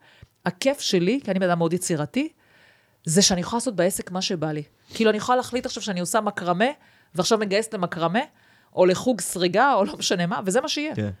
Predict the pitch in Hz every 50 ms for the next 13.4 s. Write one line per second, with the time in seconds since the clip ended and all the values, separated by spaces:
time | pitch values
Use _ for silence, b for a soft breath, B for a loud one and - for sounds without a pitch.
0 | _ _ _ _ _ _ _ - 220 214 202 190 220 240 - 302 269 220 202 196
1 | 196 240 247 240 208 - 226 214 - 185 165 - 226 247 285 - 311 240 190 185
2 | 151 196 196 147 185 220 262 285 269 - 269 254 269 - 220 - - 220 214 240
3 | 240 220 - 226 180 - 220 220 220 208 180 - 208 202 202 202 214 202 156 143
4 | - b b b b b b b b b b b b - - 220 202 220 262 -
5 | 370 - - - 220 180 175 - - 165 165 - 160 156 - - 139 - - 175
6 | 143 - 165 - - 156 127 101 95 - 175 190 214 220 233 247 247 254 262 151
7 | 165 170 180 - 247 170 165 147 147 143 131 123 120 120 117 117 123 131 131 -
8 | 139 131 - - 135 139 135 135 131 135 135 - 127 120 - - 117 104 - -
9 | 98 - - 139 135 139 143 147 143 139 127 123 127 123 - - 156 170 170 170
10 | - 156 - - 120 - - _ _ _ _ _ _ _ _ _ - _ _ -
11 | 180 180 170 160 151 - 160 170 180 220 196 202 196 196 202 196 - 190 160 151
12 | - 180 - 262 - - 285 254 185 151 156 - - 208 196 202 196 - 156 151
13 | 143 151 - - 180 - - -